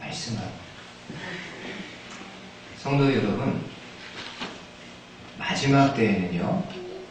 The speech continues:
모든 사람들이 다 부활, 저와 여러분들도요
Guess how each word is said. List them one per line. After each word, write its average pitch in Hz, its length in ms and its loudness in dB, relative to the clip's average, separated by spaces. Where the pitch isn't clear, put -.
모든 147 240 2
사람들이 113 760 2
다 - 180 12
부활, 101 220 0
저와 117 420 6
여러분들도요 98 1000 4